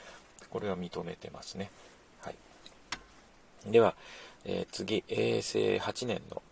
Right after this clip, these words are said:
おー、判例で、南九州税理士会政治献金事件ということで、南九州税理士会は、せ-、税理士法人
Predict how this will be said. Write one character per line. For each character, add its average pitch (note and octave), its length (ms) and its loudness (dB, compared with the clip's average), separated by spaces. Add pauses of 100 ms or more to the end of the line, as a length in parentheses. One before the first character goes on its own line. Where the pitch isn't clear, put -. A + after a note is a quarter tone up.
お - 440 -4
ー、 - 60 -12
判 F2 120 -8 (100)
例 F2 160 -6
で、 G#2 180 2
南 B2+ 340 0
九 B2+ 220 0
州 A2+ 220 -4
税 G#2 240 0
理 A2 100 -4
士 - 160 -4
会 F2 260 -2 (280)
政 A2+ 320 4
治 G#2+ 80 -8
献 G#2 260 -4
金 F#2+ 340 -8 (320)
事 F2 140 -8
件 - 240 -8
と - 100 -14
い F2 40 -4
う F2+ 40 -6
こ - 120 -8
と - 100 -8
で、 - 100 -10 (460)
南 C#3+ 320 0
九 C3 160 -2
州 C3 180 -4
税 B2+ 200 2
理 B2+ 100 -4
士 - 140 -6
会 F2+ 180 -2
は、 F2 120 -4
せ-、 - 280 0 (240)
税 B2+ 180 2
理 B2+ 120 -2
士 - 140 -2
法 A#2+ 200 0
人 E2 220 -8